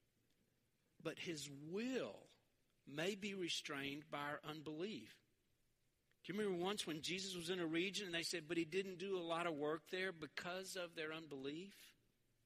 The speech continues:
He may choose not to act until we partner with him in trust, until we're willing to take the risk. God found a trusting partner in Jonathan. When he finds somebody like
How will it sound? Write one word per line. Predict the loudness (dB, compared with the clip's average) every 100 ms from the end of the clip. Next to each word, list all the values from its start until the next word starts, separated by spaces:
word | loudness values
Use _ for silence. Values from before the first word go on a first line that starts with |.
| _ _ _ _ _ -20 -20 -14
He | 0 2
may | 6 6
choose | 4 2 2 0 0
not | -2 2 2 2 0
to | 0
act | 4 4 4 -2
until | -6 -4 0 2 0 -2
we | -6 -4 0 2 2 -2 -8
partner | -6 -6 -4
with | -4 -4 -4
him | -6
in | -6
trust, | -6 -6 -8 -8 -8 -10 -14 _
until | -6 -4
we're | -2
willing | -2 -2 -2
to | -4
take | -4 -4
the | -6
risk. | -6 -6 -8 -10 -12 -16 _ _ _ _ _ _ _ _ _ _ -20 -20 -8
God | -2 -2 -2
found | -4 -6 -6 -8 -14 -18 -14
a | -10
trusting | -6 -6 -4 -4 -4 -6 -6 -14 -20 -8
partner | -2 -2 -4 -10 -10
in | -6 -6 -4
Jonathan. | -4 -4 -8 -10 -14 -16 _ _ -20 -20 -16
When | -10
he | -8
finds | -8 -8 -4 -4
somebody | -4 -4 -4 -4
like | -4 -8